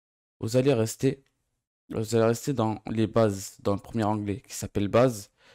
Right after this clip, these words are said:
Et ce que vous allez faire, c'est que vous allez, euh, désactiver le chat.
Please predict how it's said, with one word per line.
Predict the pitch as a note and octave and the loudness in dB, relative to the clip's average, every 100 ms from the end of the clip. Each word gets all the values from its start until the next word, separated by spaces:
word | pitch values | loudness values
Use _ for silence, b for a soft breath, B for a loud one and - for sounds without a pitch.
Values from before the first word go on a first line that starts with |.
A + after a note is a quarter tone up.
| - | -14
Et | |
ce | - | -10
que | G#2 | -6
vous | G2+ | -2
allez | G2+ G2+ | 0 0
faire, | C3 B2 | -2 -4
c'est | - G#2 | -6 -8
que | G#2 | -8
vous | G#2 | -2
allez, | A2 A2 A2 b b b b b - | 0 0 -4 b b b b b -2
euh, | F#2+ F#2+ F#2+ G2 F#2+ | 0 2 0 0 -2
désactiver | G#2+ B2+ B2+ A#2+ - A#2 C3 B2+ _ - | -2 0 0 -2 -2 0 0 0 _ -8
le | A#2 B2+ - _ | 0 0 -2 _
chat. | - A2+ - - | 0 0 0 -8